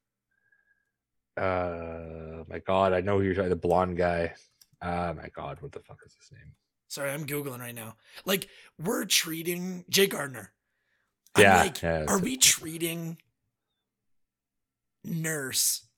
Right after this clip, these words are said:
Speaker 2: like Leafs fans treated Gardner? Where, yes, there's flaws in Nurse's game.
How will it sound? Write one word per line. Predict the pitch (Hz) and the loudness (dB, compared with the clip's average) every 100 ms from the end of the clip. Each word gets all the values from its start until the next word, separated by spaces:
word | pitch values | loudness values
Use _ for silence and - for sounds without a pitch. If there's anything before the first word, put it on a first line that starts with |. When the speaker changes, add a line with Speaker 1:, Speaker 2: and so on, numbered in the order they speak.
| - | -12
Speaker 2:
like | 147 151 135 - | -6 -4 -4 -8
Leafs | 135 151 147 - | -10 -2 2 2
fans | 147 151 151 - | 0 -6 -2 -2
treated | - 147 147 131 | -2 -4 -6 -6
Gardner? | 113 123 143 151 160 - | -8 -8 -8 -6 -6 -6
Where, | 160 165 143 - _ - | 0 2 2 -6 _ -8
yes, | 165 147 - - 117 | -2 -2 0 -2 -4
there's | 156 175 180 | -4 2 2
flaws | - 220 139 147 160 | 2 -4 -6 -2 0
in | 151 139 | 0 -2
Nurse's | 139 - 131 | 0 2 0
game. | 123 107 127 147 | -4 -10 -10 -10